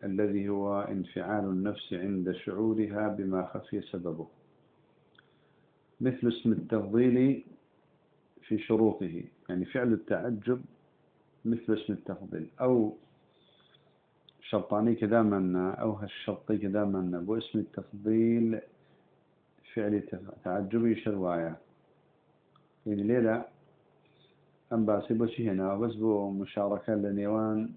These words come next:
اسم تفضيل لقل تعجب ده. تعجب تعريف في كدوة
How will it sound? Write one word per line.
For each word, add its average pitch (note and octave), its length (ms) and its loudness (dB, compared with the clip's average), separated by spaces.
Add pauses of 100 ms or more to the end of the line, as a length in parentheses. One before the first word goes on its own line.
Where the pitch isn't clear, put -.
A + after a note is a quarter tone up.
(160)
اسم G#2 260 -6
تفضيل A2+ 800 0 (1300)
لقل A2+ 560 2 (120)
تعجب G2 560 -4
ده. E2 180 -6 (1120)
تعجب A2 460 0
تعريف G#2 360 0
في G#2 140 -2
كدوة G2+ 540 -2